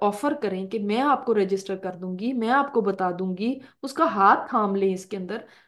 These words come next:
तो इसमें कितनी क-, मुश्किल होती है। लेकिन फिर भी हम इन कामों में भी पीछे हैं।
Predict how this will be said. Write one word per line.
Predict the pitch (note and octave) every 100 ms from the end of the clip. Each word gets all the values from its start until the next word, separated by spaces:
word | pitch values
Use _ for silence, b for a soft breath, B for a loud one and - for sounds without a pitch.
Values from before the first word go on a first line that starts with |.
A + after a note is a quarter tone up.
| -
तो | - -
इसमें | - D#4 - F4 F#4+ - _
कितनी | D#4+ D#4 F4 G#4 G#4 F#4
क-, | F4+ C4 -
मुश्किल | G#3+ G#3+ - A3
होती | G3 D#3 D#3+ D#3+
है। | G3+ G#3 _ _ _ _ _ _ _
लेकिन | D4 F4+
फिर | E4 F4
भी | E4
हम | F4 E4+
इन | E4 D#4+
कामों | D4+ C4 C4
में | D#4+ E4+
भी | E4
पीछे | D#4+ B3+ - C#4
हैं। | C4+